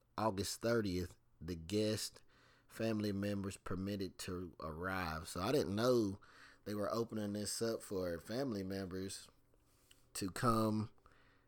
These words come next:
a-, and watch the postseason. I thought this was all blocked off. I didn't know about that. August thirty-first through September thirteenth, conference semifinals.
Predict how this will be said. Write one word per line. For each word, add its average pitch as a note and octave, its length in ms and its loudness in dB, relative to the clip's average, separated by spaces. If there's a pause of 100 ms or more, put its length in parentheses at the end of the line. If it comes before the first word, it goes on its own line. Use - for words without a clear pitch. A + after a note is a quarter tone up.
(400)
a-, F#2 200 -4
and F#2 180 -6
watch A2 300 0
the E2 100 -6
postseason. F#2 680 4
I G2+ 100 0
thought F#2 300 -2
this G2 220 -4
was F2 160 -4
all F2+ 260 0
blocked G2 420 -4
off. G2+ 300 -2
I F#2+ 100 -6
didn't F2+ 180 -2
know F#2+ 100 -2
about F2 360 -6
that. G2+ 280 2 (1500)
August A2 400 -2
thirty-first A#2+ 920 2 (240)
through G2+ 200 -2
September G#2+ 800 -2 (460)
thirteenth, A#2 640 0
conference A2 540 -2
semifinals. G#2 1080 -2